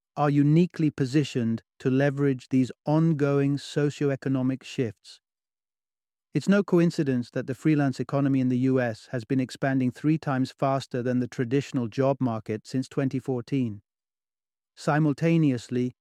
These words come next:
global venture capital funding skyrocketed by fifty percent in twenty seventeen alone. Adapting to change isn't just a pillar of entrepreneurship, it's also an essential trait for anyone looking to flourish in a world that's moving at breakneck speed.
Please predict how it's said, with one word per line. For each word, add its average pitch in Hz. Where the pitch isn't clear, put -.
global 147
venture 143
capital 139
funding 135
skyrocketed 143
by 127
fifty 160
percent 139
in 127
twenty 143
seventeen 139
alone. 131
Adapting 170
to 156
change 170
isn't 170
just 156
a 143
pillar 165
of 135
entrepreneurship, 143
it's 156
also 170
an 151
essential 156
trait 160
for 143
anyone 160
looking 151
to 139
flourish 147
in 139
a 139
world 151
that's -
moving 147
at 127
breakneck 143
speed. 98